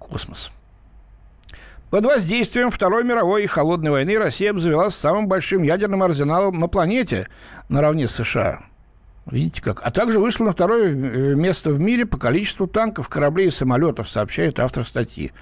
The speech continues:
Значит, у американцев-то все-таки больше. Почему же мы самым большим-то? Ну, ладно. После семидесяти трех лет репрессий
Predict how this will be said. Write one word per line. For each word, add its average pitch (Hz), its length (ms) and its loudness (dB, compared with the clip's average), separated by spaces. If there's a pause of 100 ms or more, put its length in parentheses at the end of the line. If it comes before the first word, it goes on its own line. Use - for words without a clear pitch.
(520)
Значит, - 240 -2
у 123 40 2
американцев-то 135 840 0
все-таки 127 300 -2
больше. 160 400 0
Почему 156 320 0
же 127 80 0
мы 127 120 2
самым 107 320 -2
большим-то? 104 460 -4 (320)
Ну, - 280 -4
ладно. - 260 -2 (800)
После 226 300 2
семидесяти 240 480 2
трех 226 300 0
лет 214 240 0
репрессий 185 720 0